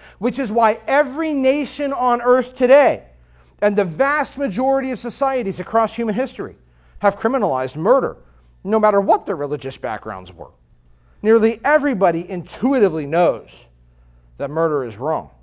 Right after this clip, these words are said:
But God reiterated his prohibition on murder by putting it, uh,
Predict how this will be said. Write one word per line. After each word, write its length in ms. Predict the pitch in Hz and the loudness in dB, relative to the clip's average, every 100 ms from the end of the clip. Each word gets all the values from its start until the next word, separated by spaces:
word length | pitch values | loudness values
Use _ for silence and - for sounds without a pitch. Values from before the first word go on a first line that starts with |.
| _ _ _ _ _ _ _ _ _ - _ - | _ _ _ _ _ _ _ _ _ -20 _ 6
But 280 | 214 156 | 6 6
God 380 | 156 190 208 160 | 6 6 6 2
reiterated 640 | 196 214 220 247 220 190 185 | -4 0 0 4 4 2 -2
his 160 | 190 | -8
prohibition 640 | - 208 185 175 170 180 170 | -4 0 2 0 0 -2 -2
on 180 | 151 | -4
murder 260 | 143 139 147 | -2 -2 -2
by 160 | 151 147 | -2 -6
putting 380 | - 175 165 | -6 -10 -8
it, 140 | 165 156 | -12 -14
uh, 140 | 160 | -16